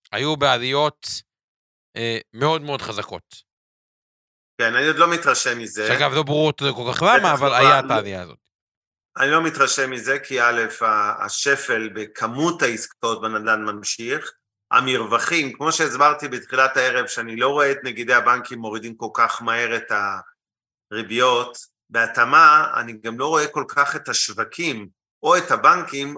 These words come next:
Speaker 2: מורידים את הריביות לחברות, ובטח לא לקבלנים. אה, כלומר, צריך להביא
Speaker 1: לא, נכון,
Speaker 2: בחשבון
Speaker 1: אנחנו צריכים לציין שהמדד
Speaker 2: ש-
Speaker 1: עליו, אז
Speaker 2: אני
Speaker 1: חמש-,
Speaker 2: לא,
Speaker 1: ו-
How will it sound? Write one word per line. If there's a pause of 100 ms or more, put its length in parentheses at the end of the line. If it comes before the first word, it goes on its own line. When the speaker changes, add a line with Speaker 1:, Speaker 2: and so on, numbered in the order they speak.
(120)
Speaker 2:
מורידים
את (340)
הריביות (1200)
לחברות,
ובטח
לא
לקבלנים. (760)
אה, (640)
כלומר,
צריך
להביא
Speaker 1:
לא,
נכון,
Speaker 2:
בחשבון
Speaker 1:
אנחנו
צריכים
לציין
שהמדד
Speaker 2:
ש-
Speaker 1:
עליו,
אז
Speaker 2:
אני
Speaker 1:
חמש-,
Speaker 2:
לא, (360)
Speaker 1:
ו-